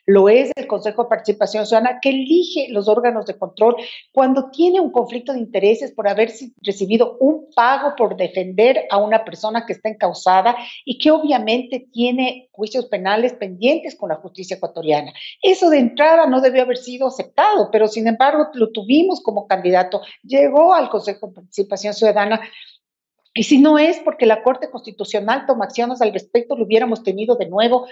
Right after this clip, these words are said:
a él con todo lo que él además pretendió hacer en el seno del Consejo de Participación Ciudadana y Control Social. De manera que creo yo que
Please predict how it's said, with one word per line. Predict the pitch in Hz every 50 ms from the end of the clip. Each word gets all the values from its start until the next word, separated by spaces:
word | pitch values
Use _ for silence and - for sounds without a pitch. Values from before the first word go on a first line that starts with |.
| - -
a | - 165 180
él | 185 214 277 302 294 -
con | - 220 185 180 185 -
todo | 294 320 349 381 359
lo | 294 254 240 -
que | - 190 180 190 202
él | 233 254 233 233
además | - 208 185 185 190 190 208 233 254 254 - _ - - - _ _
pretendió | - 196 202 202 196 196 202 247
hacer | 247 247 - - 247 240 254
en | 247 233
el | 185 156
seno | - - 226 254 254 233
del | 185 175
Consejo | - 170 160 - 214 208 - 208
de | -
Participación | - - - - - - - - - 175 185
Ciudadana | - 202 180 160 165 175 196
y | -
Control | - 165 160 - 151 147 147
Social. | 147 139 - - 135 127 139 - - - - - - - -
De | 214
manera | 208 214 226 254 277 277 277 277
que | - 233 214 - -
creo | - 208 226 240 254
yo | 247 214 226 226 226
que | - 247 214 190 202 -